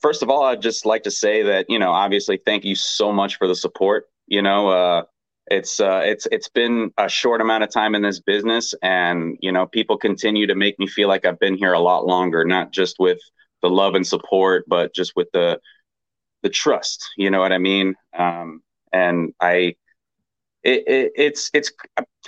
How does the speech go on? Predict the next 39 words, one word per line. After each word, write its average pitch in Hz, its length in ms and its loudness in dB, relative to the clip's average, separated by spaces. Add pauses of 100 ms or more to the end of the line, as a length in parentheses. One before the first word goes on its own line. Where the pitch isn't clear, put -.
(120)
I 147 80 2
wish 220 260 0
I'd 143 220 0
done 127 180 2
this 113 200 0
a 101 40 0
lot 90 260 0
sooner, - 520 -8 (100)
you 101 160 0
know 101 120 0
what 95 120 0
I 90 60 0
mean? 92 240 0
I 104 80 2
wish 143 240 0
I'd 113 160 0
done 110 160 0
this 101 140 -2
a 107 60 0
lot 98 220 0
sooner 98 440 0
and 90 120 -6
earlier 92 540 2
and 85 180 -2
younger 92 420 0
in 90 100 -2
life, 87 540 0
and, 82 300 -2
you 87 100 0
know, 82 360 -2 (560)
um, 87 480 0 (120)
but 226 140 2
I'm 196 120 2
here 190 180 2
now, 135 240 2
and 110 100 0
that's 107 160 0
what 101 80 0
matters. 78 460 -2